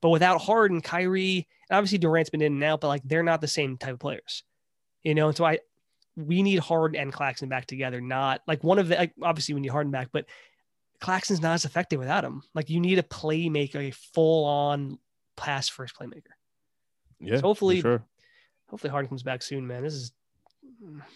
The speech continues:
Speaker 1: I don't know. We haven't had any news about it, so I don't know. Um. So yeah. Um,
Speaker 2: No news might be good news.
Speaker 1: Hopefully. Um, what else I wanna talk about with that game? I have notes about DeAndre Jordan lately.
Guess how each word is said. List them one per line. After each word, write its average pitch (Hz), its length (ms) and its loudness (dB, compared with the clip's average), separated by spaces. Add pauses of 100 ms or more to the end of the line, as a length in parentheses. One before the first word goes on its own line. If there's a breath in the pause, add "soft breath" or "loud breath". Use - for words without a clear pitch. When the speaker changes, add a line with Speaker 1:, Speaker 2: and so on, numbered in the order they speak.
(320 soft breath)
Speaker 1:
I 143 80 -10
don't 143 80 -6
know. 143 80 -4
We 147 80 -2
haven't 160 120 2
had 151 100 2
any 156 220 0
news 156 260 -2
about 123 260 -4
it, 127 100 -8
so 127 160 -10
I 131 40 -8
don't 135 120 -8
know. - 1500 -16
Um. 131 440 -4 (1700 soft breath)
So - 200 -6
yeah. 156 320 0
Um, 170 300 4
Speaker 2:
No 120 120 8
news 110 220 2
might 92 160 0
be 82 100 -8
good 87 160 -6
news. 87 320 -12 (840)
Speaker 1:
Hopefully. 143 380 0 (340)
Um, 156 380 6
what 185 100 4
else 247 140 2
I 240 40 0
wanna 214 100 4
talk 202 160 2
about 202 160 2
with 196 100 -2
that 208 160 2
game? 202 360 2
I 165 40 4
have 156 100 2
notes 156 260 2
about 151 240 0
DeAndre 147 360 0
Jordan 139 280 -2
lately. 190 380 -2